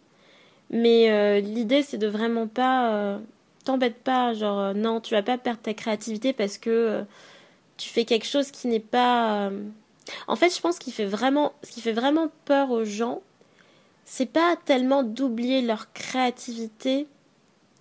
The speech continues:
Enfin, il y a de ça, mais c'est, c'est vraiment, c'est quelque chose de plus profond, c'est que, tu sais, c'est vraiment, c'est tellement une extension d'eux-mêmes,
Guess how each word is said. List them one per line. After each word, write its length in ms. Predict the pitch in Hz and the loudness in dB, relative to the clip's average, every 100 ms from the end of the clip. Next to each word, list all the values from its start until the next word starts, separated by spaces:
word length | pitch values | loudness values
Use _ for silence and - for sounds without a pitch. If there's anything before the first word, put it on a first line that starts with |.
| _ _ _ | _ _ _
Enfin, 140 | - - | -4 -2
il 60 | 226 | 2
y 60 | |
a 80 | 247 | 2
de 160 | 226 247 | 2 0
ça, 640 | - - - 294 302 302 | -2 -8 -2 2 4 2
mais 240 | 269 247 - | 0 -2 -4
c'est, 240 | - - | -8 -6
c'est 160 | - 269 | 0 0
vraiment, 360 | 254 294 359 | 2 2 2
c'est 120 | 320 262 | 0 -2
quelque 160 | 262 | -2
chose 120 | 277 | 0
de 60 | 254 | -2
plus 200 | 247 277 - - | -4 -12 -12 -8
profond, 420 | - 285 311 311 | -2 -2 0 -4
c'est 160 | 302 254 | -2 -4
que, 120 | 240 | -4
tu 80 | 240 - - - - | -8 -18 -20 -20 -8
sais, 160 | - 330 | 0 2
c'est 140 | 285 | 4
vraiment, 340 | 254 285 320 - | 2 4 2 0
c'est 120 | 269 | 0
tellement 320 | 311 311 339 | 2 4 4
une 160 | 269 269 | 2 0
extension 500 | 269 294 269 294 277 | 0 -4 -2 -2 0
d'eux-mêmes, 500 | 262 262 277 285 | 0 2 0 0